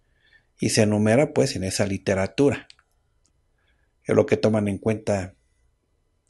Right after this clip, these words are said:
los médicos alópatas para determinar la conveniencia de utilizarlo, o bien,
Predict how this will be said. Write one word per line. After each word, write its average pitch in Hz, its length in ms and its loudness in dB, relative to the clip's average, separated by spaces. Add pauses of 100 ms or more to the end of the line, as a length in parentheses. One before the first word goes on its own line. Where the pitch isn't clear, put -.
los - 200 -2
médicos 110 600 0
alópatas 104 580 0
para 90 420 -6 (260)
determinar 110 800 2 (1500)
la 104 160 0
conveniencia 117 600 4
de 98 60 0
utilizarlo, 101 800 0 (1080)
o 104 120 6
bien, 113 500 2